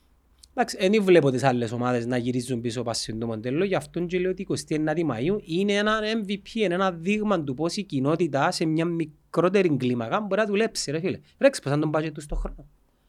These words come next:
Ούλο, ούλο, τα έξοδα. Αν δεν κάνω λάθος, με βάση τα στοιχεία της τελευταίας Γενικής Συνέλευσης. Ας σου πω να φρίξεις, αν δεν κάνω λάθος, δηλαδή μιλούμε για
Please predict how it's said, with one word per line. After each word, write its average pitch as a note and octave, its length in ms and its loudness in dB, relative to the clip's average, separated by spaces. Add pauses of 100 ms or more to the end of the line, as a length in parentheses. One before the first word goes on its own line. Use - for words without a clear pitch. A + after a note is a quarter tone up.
(440)
Ούλο, C#3+ 720 6
ούλο, D3+ 580 6
τα C3 100 2
έξοδα. D3 580 2 (360)
Αν B2 140 -4
δεν D#3 160 2
κάνω D#3+ 220 2
λάθος, F#3 260 0
με F#3+ 100 0
βάση G3 300 2
τα G3 340 4 (300)
στοιχεία E3+ 380 0
της G#3 200 -4
τελευταίας F#3+ 440 -2
Γενικής F#3 380 -6
Συνέλευσης. E3 640 -4 (1700)
Ας C3 120 -2
σου C#3 60 -2
πω C#3+ 100 4
να D3 120 6
φρίξεις, E3+ 580 2 (500)
αν C#3+ 320 6
δεν E3+ 420 8 (220)
κάνω E3 360 8
λάθος, C3+ 460 2 (220)
δηλαδή C#3+ 300 4
μιλούμε E3+ 220 4
για D#3 300 0